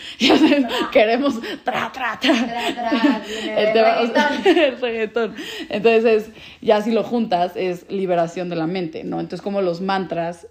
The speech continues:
Speaker 1: son una forma de liberar la, liberar a la mente, y esto es en sánscrito, ¿sánscrito? Sánscrito.
Speaker 2: Ujú, sánscrito.
Speaker 1: Como que lo pronuncio raro,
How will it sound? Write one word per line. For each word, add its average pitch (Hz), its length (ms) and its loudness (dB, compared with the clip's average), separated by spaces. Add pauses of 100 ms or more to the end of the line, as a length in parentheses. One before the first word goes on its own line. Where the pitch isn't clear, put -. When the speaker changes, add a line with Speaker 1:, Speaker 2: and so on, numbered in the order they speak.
Speaker 1:
son 185 320 -2
una 180 200 -4
forma 170 280 -6
de 170 80 -6
liberar 165 340 -6
la, - 380 -10
liberar 165 340 -4
a 165 40 -2
la 165 120 -6
mente, 160 400 -6 (280)
y 185 100 0
esto 190 200 0
es 190 160 0
en 160 340 -4
sánscrito, - 720 -12 (100)
¿sánscrito? 185 640 -14
Sánscrito. 214 380 -14
Speaker 2:
Ujú, - 80 -20
sánscrito. - 460 -20
Speaker 1:
Como 170 220 -8
que - 80 -14
lo 170 200 -12
pronuncio 175 400 -14
raro, - 140 -20